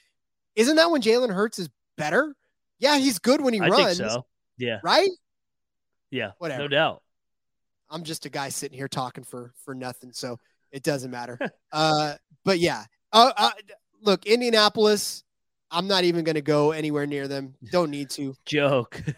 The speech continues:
Speaker 2: <laughs>
Speaker 1: Just
Speaker 2: Joke.
Speaker 1: just bad, bad football all around,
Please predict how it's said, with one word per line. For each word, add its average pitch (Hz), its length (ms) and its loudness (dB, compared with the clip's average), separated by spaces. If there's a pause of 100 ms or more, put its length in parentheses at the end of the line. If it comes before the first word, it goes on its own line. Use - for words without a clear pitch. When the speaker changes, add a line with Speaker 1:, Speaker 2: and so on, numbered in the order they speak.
(220)
Speaker 2:
<laughs> - 400 -14
Speaker 1:
Just - 140 -8
Speaker 2:
Joke. 127 440 -2 (240)
Speaker 1:
just 175 200 -4 (120)
bad, 147 420 -4
bad 139 280 -8
football 127 460 -8
all 127 280 -10
around, 123 380 -10